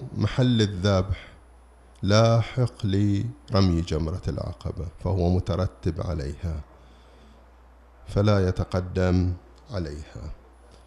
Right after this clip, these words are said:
فإذا بعد رمي جمرة العقبة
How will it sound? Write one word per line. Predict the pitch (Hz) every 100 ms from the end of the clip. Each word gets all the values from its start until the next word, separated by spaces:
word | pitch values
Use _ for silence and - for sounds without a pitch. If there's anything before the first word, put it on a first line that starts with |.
| -
فإذا | 110 107 98 95
بعد | 87 98 92
رمي | 95 107 110 101
جمرة | 101 101 101 107
العقبة | 90 95 - 95 92 92 110